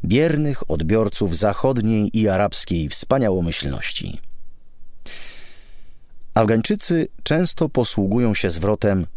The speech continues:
„jeśli Bóg zechce”, zbliżonym w duchu do hiszpańskiego mañana.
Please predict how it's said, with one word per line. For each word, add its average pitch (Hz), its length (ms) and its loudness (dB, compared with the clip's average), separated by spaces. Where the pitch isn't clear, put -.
„jeśli 104 420 2
Bóg 95 280 2
zechce”, 90 520 0
zbliżonym 101 760 2
w 82 140 -2
duchu 110 300 2
do 98 360 2
hiszpańskiego 98 840 2
mañana. 104 640 2